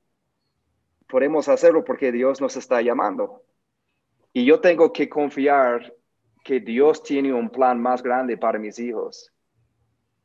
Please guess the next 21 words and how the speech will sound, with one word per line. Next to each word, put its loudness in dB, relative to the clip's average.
Y 4
lo 4
que 6
ellos 4
van 6
a 4
tener -2
en -2
Guatemala, 0
lo -2
que, -14
lo, -4
la -2
experiencia -2
que -4
van 0
a -4
tener -2
a 2
través -2
de -4